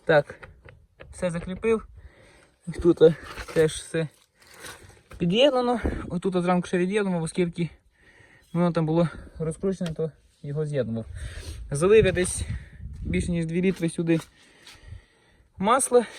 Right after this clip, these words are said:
нігролу. І все, і будемо скоро виїжджати в поле. Так що все, трактор готовий в поле. Все, друзі, трактор я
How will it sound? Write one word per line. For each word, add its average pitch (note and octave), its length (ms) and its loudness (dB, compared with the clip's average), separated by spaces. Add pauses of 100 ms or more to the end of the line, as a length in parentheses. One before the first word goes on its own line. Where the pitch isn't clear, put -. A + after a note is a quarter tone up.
(220)
нігролу. G#3 600 2 (960)
І F3+ 80 -6
все, D#3 220 -4
і C#3 40 -4
будемо D#3+ 320 -8 (260)
скоро E3 320 -2
виїжджати D3+ 400 -2 (600)
в - 120 -20
поле. A#2+ 220 0
Так - 140 -4
що D3+ 100 -8
все, B2 240 -2 (440)
трактор - 440 -8 (840)
готовий C#3 420 -6
в - 60 -14
поле. A2 320 -6 (4000)
Все, G#3 200 -4
друзі, D#3 260 -6
трактор F3+ 380 -6
я D#3+ 240 -6